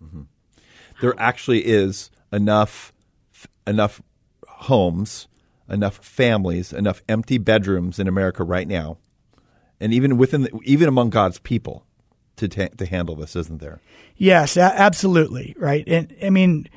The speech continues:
Speaker 2: it's, it's about distribution. It's about making that connection, right, between somebody that wants to care and someone that needs that care. Th-, there's no lack of resources. God has, has blessed us. We just have to use innovation,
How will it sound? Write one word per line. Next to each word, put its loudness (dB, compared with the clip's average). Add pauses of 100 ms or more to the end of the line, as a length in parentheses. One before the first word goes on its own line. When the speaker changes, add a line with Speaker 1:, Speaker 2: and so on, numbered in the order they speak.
(200)
Speaker 2:
it's, -2
it's 2
about 6
distribution. -2
It's 0
about 4
making 2
that 2
connection, -2
right, -2
between 2
somebody 4
that 0
wants 4
to -4
care 2 (400)
and 4
someone -2
that -6
needs 0
that 0
care. -2 (480)
Th-, 4
there's 6
no 8
lack 6
of 0
resources. 0
God 6
has, 2
has -2
blessed 2
us. -8 (300)
We 6
just 4
have 2
to -4
use 2 (400)
innovation, 4